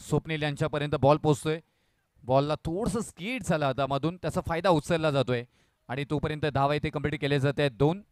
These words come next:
मॅच, अ, पाहिलं गेलं तर पूर्णपणे बॅटिंग करणारी टीम, अ, चिलायदेवी स्पोर्ट्स मोरेवाडी टीमच्या बाजूनं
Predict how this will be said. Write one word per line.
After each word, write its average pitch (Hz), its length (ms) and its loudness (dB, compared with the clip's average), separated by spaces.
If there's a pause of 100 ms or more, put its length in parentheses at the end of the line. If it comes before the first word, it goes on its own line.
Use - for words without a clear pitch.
(1800)
मॅच, 202 420 2
अ, 233 240 4
पाहिलं 185 360 -2
गेलं 202 160 2 (100)
तर 214 180 2
पूर्णपणे 185 460 -2
बॅटिंग 165 280 -2
करणारी 160 340 -2
टीम, 156 420 0
अ, 151 120 4
चिलायदेवी 151 520 0
स्पोर्ट्स 147 400 -2
मोरेवाडी 143 520 0
टीमच्या 156 440 -4
बाजूनं 147 520 0